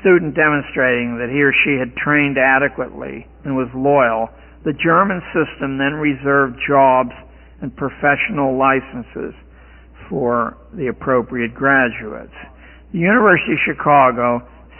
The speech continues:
Stanford, Johns Hopkins, Columbia Teachers College, M I T, and Cornell, all colleges endowed by great industrialists, together with the state-endowed university movement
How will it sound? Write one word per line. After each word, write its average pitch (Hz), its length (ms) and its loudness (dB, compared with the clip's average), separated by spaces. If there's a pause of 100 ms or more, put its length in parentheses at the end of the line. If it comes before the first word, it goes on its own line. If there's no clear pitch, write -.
Stanford, 156 680 0 (380)
Johns 165 380 4
Hopkins, 139 560 2 (140)
Columbia 160 460 0 (120)
Teachers 151 380 -4 (100)
College, 131 440 -2
M 151 240 -6
I 147 140 0 (160)
T, 131 260 -4 (360)
and 139 120 -8
Cornell, 131 760 2 (600)
all 190 340 8
colleges 151 640 4
endowed 135 800 2
by 127 140 2
great 135 380 0
industrialists, 127 920 -4 (680)
together 156 320 4
with 147 140 0
the 151 100 -4 (180)
state-endowed 135 840 2
university 131 720 -2
movement 117 540 -4